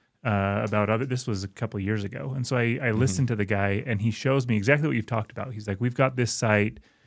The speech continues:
Speaker 1: check it out." And at the very bottom in the footer, there were, like, hundreds of links, just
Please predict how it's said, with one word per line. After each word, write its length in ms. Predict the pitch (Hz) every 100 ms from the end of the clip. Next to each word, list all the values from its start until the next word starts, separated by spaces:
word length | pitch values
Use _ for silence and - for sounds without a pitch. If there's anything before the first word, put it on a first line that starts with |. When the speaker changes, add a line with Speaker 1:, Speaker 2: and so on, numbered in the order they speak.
| _ _ -
Speaker 1:
check 240 | 143 123
it 80 | 120
out." 340 | 107 104 110 -
And 100 | 117
at 120 | 117 113
the 60 |
very 280 | 95 120 123
bottom 380 | 107 104 107 104
in 80 | 101
the 80 |
footer, 480 | 101 - 113 101 95
there 160 | 98 104
were, 100 | 104
like, 260 | 101 101 -
hundreds 580 | - 117 117 110 101 104
of 100 | 95
links, 540 | 98 123 - - - -
just 200 | 117